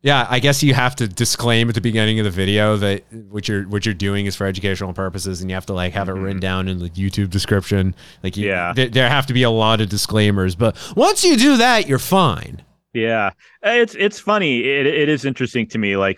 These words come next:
Speaker 2: the loopholes you can get around for these, like, censor-, censorship, uh, rules. Like, um, ContraPoints, one of my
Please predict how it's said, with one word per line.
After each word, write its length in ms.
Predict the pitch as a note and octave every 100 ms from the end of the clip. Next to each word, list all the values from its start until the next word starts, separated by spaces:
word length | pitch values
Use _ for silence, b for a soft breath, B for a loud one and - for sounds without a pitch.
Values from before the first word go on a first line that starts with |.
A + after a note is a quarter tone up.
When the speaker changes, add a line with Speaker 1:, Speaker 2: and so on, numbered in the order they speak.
| A2+
Speaker 2:
the 80 |
loopholes 580 | A2 A2 G#2+ - A2 G2+
you 120 | G2+
can 160 | - G2+
get 160 | F#2+ F#2+
around 540 | F#2+ F2+ F2+ F#2+ - - _
for 180 | G#2 F2
these, 300 | F#2 E2+ G2+
like, 180 | F2+
censor-, 380 | - G#2 F#2 -
censorship, 680 | - - G2 G#2 - F#2+ -
uh, 300 | A2 F2+ F2+ G2 _ _ b b b -
rules. 440 | G#2+ F#2+ F2+ F#2
Like, 220 | G2+ F2+ G#2
um, 420 | F#2 F2 E2+ F2 -
ContraPoints, 720 | C3 B2+ A2+ - G2+ F2+ -
one 100 | F#2
of 60 | F#2
my 320 | F2+ F2 G2+